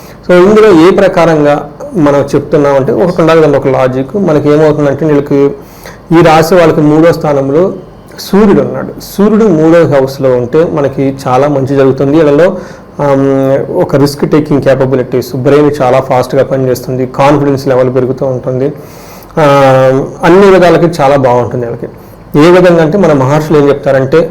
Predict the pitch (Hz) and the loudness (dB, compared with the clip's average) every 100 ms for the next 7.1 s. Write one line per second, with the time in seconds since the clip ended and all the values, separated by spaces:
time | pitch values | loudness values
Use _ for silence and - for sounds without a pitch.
0 | - 139 156 165 175 151 165 143 - 160 | -2 2 4 4 2 2 2 2 0 -2
1 | 135 135 127 135 127 170 208 - - - | 0 -2 0 0 2 2 -2 -4 -16 -20
2 | - 180 139 175 196 208 190 151 156 139 | -6 -2 2 4 4 4 4 2 0 0
3 | 139 135 135 131 123 123 147 170 147 143 | 0 2 2 0 -2 -2 -4 -2 -2 -2
4 | 135 151 135 131 131 127 - 170 170 165 | 0 2 2 2 2 0 0 -2 0 -4
5 | - 175 - - - 156 143 135 147 131 | 0 0 2 -2 0 -2 -2 -4 -6 -4
6 | 139 127 180 175 151 156 143 135 147 196 | -4 0 -2 0 -2 2 2 2 2 0